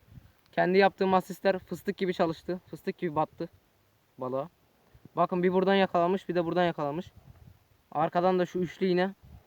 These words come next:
Bakın arkadaşlar asist kullanırken çiftli olsun, tekli olsun, eğer mera derinse, yani su derinse eğer, kesinlikle arkaya üçlü takmayı unutmayın. Neden derseniz bakın arkadaşlar, arkadan yakalamış. Gördüğünüz gibi ilk başta arkadan yakalanmış.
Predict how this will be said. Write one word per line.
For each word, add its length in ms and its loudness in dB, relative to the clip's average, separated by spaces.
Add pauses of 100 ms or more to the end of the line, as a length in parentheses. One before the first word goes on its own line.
(340)
Bakın 240 0
arkadaşlar 520 -2
asist 300 -10
kullanırken 540 0 (920)
çiftli 280 -4
olsun, 240 0
tekli 300 -4
olsun, 200 -4
eğer 340 -2
mera 300 -2
derinse, 480 -2 (680)
yani 240 -2
su 300 -6
derinse 400 0
eğer, 280 -4 (340)
kesinlikle 460 -2
arkaya 320 0
üçlü 280 -6
takmayı 360 -4
unutmayın. 380 -6 (600)
Neden 260 0
derseniz 320 -2
bakın 200 -2
arkadaşlar, 540 -8
arkadan 440 -2
yakalamış. 580 0 (600)
Gördüğünüz 360 0
gibi 160 -4
ilk 200 -4
başta 340 0
arkadan 360 2
yakalanmış. 600 -4